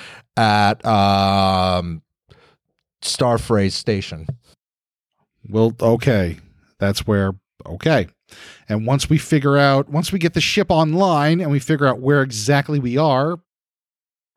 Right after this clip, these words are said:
Speaker 1: Did I hear, did I, did, uh, so I'm understanding right? We're totally off kilter with how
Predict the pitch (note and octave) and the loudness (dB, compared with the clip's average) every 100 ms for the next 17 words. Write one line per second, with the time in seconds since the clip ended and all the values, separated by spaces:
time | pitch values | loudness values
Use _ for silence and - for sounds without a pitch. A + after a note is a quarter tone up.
0 | _ - D#3 E3+ F#3+ G#3+ D#3 F3+ F#3+ G3+ | _ -2 0 2 4 2 2 0 0 0
1 | - F3+ D3+ - D3+ F#3 F3 F#3+ D#3+ - | -2 -4 -4 -4 -2 0 2 0 -2 0
2 | F3 F3+ E3+ E3+ F3+ C3+ C3+ D#3 C#3+ A2 | 0 0 -2 0 0 -2 2 2 2 _
3 | B2 A2+ _ _ _ _ _ _ - - | -20 -20 _ _ _ _ _ _ -4 0
4 | D#3+ D#3 D#3+ D3 C#3 C#3 - C#3 - D3 | 0 2 2 2 2 -2 -2 -2 0 0
5 | C3 B2 A#2+ C#3 B2 B2 | 2 0 0 -4 -2 -2